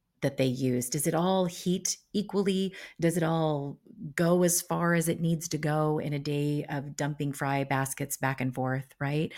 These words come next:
I mean, he can really tell you about the logistics of, of what's going on. And I think that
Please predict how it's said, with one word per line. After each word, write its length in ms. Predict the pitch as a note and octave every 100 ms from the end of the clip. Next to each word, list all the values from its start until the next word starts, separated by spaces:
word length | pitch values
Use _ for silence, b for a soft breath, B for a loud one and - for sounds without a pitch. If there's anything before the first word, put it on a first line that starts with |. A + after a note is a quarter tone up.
| B B B
I 80 | F#3
mean, 120 | F3+
he 200 | F3+ B3+
can 160 | B3 G3+
really 260 | G3+ F#3
tell 220 | E3+ E3+ A3
you 140 | D#3+
about 280 | D3 D3 -
the 120 | D3
logistics 600 | D3 C#3+ G3 - - -
of, 140 | D3 C#3+ _ -
of 140 | D3+
what's 320 | D3+ C#3+ -
going 260 | - D3 C#3+
on. 260 | F3+ D3+ C3+ B B B
And 140 | D#3
I 180 | D3+ D3 -
think 400 | E3 D#3 - - _ _ _ _ _ _ _ _ _
that 580 | D#3+ D#3 F3 - - -